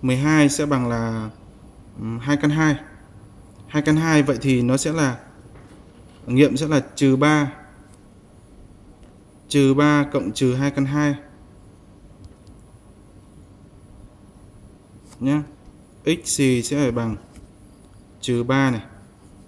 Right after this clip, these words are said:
Cộng với hai căn hai chia cho A. A bằng một rồi. Một nghiệm nữa, x gì bằng trừ ba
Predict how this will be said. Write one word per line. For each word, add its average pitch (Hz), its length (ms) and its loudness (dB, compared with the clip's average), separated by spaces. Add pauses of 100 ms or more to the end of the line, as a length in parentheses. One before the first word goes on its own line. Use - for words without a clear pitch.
(420)
Cộng 117 220 -4
với 127 100 0
hai 143 180 0
căn 139 160 0
hai 139 280 -2 (1800)
chia 143 140 -4
cho 143 180 -2
A. 143 220 2 (500)
A 285 140 4
bằng 131 160 6
một 127 160 4
rồi. 127 120 0 (720)
Một 127 80 -2
nghiệm 131 200 4
nữa, 143 220 2 (120)
x - 20 -10
gì 135 160 -2
bằng 120 200 -4 (1000)
trừ 127 180 -2
ba 135 320 0